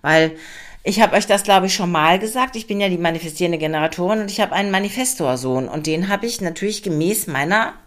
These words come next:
ganzen Einstellung begleitet und unterstützt. Aber der Unterschied ist, wenn ich etwas tue, was ich mit Leidenschaft gerne mache, dann kann ich das gut zwölf Stunden, vierzehn Stunden machen und bin ich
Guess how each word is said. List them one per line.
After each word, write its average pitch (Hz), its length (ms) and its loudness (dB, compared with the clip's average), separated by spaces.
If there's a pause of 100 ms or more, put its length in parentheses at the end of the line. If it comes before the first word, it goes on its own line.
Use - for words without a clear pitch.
ganzen 156 340 -8
Einstellung 156 720 -4 (560)
begleitet 160 680 -2
und 156 180 -6
unterstützt. 151 840 -4 (500)
Aber 226 340 4
der 190 140 4
Unterschied 285 460 -2
ist, - 240 -2
wenn 185 100 2
ich 208 160 -4
etwas 196 320 -4
tue, 202 240 0
was 185 160 0
ich 185 200 -10
mit 202 180 -6
Leidenschaft 269 640 2
gerne 220 240 0
mache, 170 340 -2 (300)
dann 190 100 0
kann 202 220 0
ich 226 100 -2
das 214 240 0
gut 247 320 -4
zwölf 220 420 2
Stunden, 208 520 -2
vierzehn 214 400 -2
Stunden 208 260 -4
machen 190 260 -2
und 175 160 -2
bin 196 160 -2
ich 190 200 -4